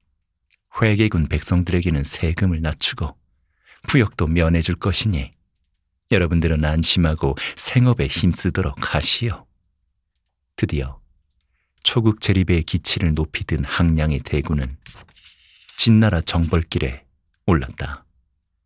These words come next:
수많은 깃발들이 나부끼는 가운데 거대한 오추마를 타고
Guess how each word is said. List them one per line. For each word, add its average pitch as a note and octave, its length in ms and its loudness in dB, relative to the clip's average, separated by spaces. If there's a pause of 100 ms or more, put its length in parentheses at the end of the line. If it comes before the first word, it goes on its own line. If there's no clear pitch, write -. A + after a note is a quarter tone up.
(720)
수많은 A2 380 4
깃발들이 G2+ 580 0
나부끼는 E2+ 540 0
가운데 D#2+ 500 -2
거대한 D#2+ 560 0
오추마를 E2+ 560 -2
타고 - 480 -10